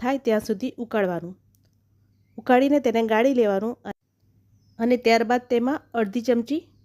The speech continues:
દિવેલ ઉમેરવાનું. દિવેલ એટલે આપણે જે રેંડી આવે છે એ ઉમેરવાનું અને નરણા કોઠે તેને પીવાનું. આનાથી પણ વાયુ દૂર થશે. તો કોફી સરસ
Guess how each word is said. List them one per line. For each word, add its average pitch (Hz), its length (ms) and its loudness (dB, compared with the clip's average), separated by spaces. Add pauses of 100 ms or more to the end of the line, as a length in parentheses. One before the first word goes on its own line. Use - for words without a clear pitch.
દિવેલ 247 380 4
ઉમેરવાનું. 175 420 -6 (320)
દિવેલ 240 280 2
એટલે 240 200 2
આપણે 233 220 2
જે 233 180 2
રેંડી 247 400 2
આવે 185 140 -2
છે - 160 -8 (160)
એ - 40 0
ઉમેરવાનું 190 540 -4 (920)
અને 247 180 4
નરણા 262 400 2
કોઠે 233 280 0
તેને 214 240 -4
પીવાનું. 185 400 -6 (920)
આનાથી 240 360 2
પણ 277 180 0
વાયુ 208 240 2
દૂર 202 220 -2
થશે. 240 280 -6 (1080)
તો 233 80 -4
કોફી 226 360 0
સરસ 220 240 0